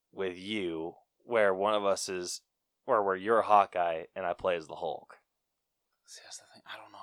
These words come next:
Speaker 2: if they will.
Speaker 1: I
Speaker 2: I
Speaker 1: know.
Speaker 2: don't know. I mean,
Speaker 1: That'd be super cool,
Speaker 2: if
Speaker 1: though.
Speaker 2: worst comes to worst, you know, I can just come over here and we can have a bros night.
Speaker 1: Yeah.
Speaker 2: So.
Speaker 1: That'd be super cool. Um, I watched the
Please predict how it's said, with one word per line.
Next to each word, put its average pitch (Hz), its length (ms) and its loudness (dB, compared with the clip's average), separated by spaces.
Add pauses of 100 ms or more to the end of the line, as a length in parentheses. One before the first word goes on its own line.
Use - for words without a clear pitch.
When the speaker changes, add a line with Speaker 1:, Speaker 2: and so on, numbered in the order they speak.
Speaker 2:
if - 60 -20
they 92 140 -20
will. 95 480 -20 (840)
Speaker 1:
I 92 60 -12
Speaker 2:
I - 20 -12
Speaker 1:
know. 82 80 -16
Speaker 2:
don't 76 260 -8
know. 92 320 -20
I 131 120 -18
mean, 131 240 -20 (180)
Speaker 1:
That'd 123 100 -12
be 110 60 -8
super 101 360 -6
cool, 92 220 -6
Speaker 2:
if 82 60 -6
Speaker 1:
though. - 100 -4
Speaker 2:
worst - 160 -4
comes 156 200 -10
to 131 80 -12
worst, 120 580 -12 (400)
you 127 80 -20
know, 110 80 -16
I 107 120 -16
can 123 140 -20
just 110 200 -20
come 113 240 -18
over 101 180 -14
here 107 160 -16
and 101 80 -18
we 98 80 -20
can 104 120 -20
have 101 120 -16
a 95 60 -18
bros 92 360 -16
night. 85 220 -20 (1000)
Speaker 1:
Yeah. 64 220 -14 (160)
Speaker 2:
So. - 180 -20 (600)
Speaker 1:
That'd 92 140 -8
be 80 60 -8
super - 380 -12
cool. 78 400 -10 (680)
Um, 95 520 2 (200)
I 110 260 0
watched 117 800 2
the 107 760 -6